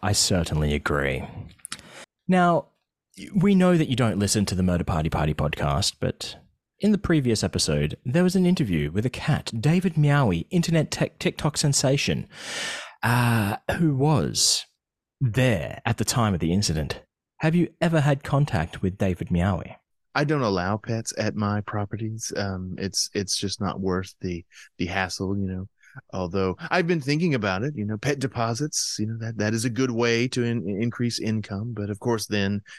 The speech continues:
Speaker 2: you have to pay for the cleaning and everything. But you know what? Maybe I should have just let 'em have pets because I had to end up cleaning the goddamn floor
Speaker 1: <laughs>
Speaker 2: anyway.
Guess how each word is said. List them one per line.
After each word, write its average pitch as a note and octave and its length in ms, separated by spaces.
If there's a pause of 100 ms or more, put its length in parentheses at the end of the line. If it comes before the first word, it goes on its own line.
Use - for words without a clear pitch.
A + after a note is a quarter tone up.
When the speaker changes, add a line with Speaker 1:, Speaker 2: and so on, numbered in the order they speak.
(160)
Speaker 2:
you F#2+ 100
have F#2+ 100
to - 80
pay F2+ 260
for F2+ 240
the F#2+ 80
cleaning F#2 540
and E2+ 100
everything. F2 540
But F2+ 140 (560)
you A2 100
know B2 80
what? A#2+ 220
Maybe B2 200
I B2+ 40
should B2+ 160
have A2+ 100
just G#2 180
let G#2+ 140
'em G2 260
have G2+ 380
pets A2 260
because G2+ 320
I G2 100
had G#2 120
to G2+ 80
end G#2 160
up G#2+ 160
cleaning A2 380
the G2+ 80
goddamn G2+ 720 (260)
floor B2+ 300
Speaker 1:
<laughs> - 20
Speaker 2:
anyway. G2+ 500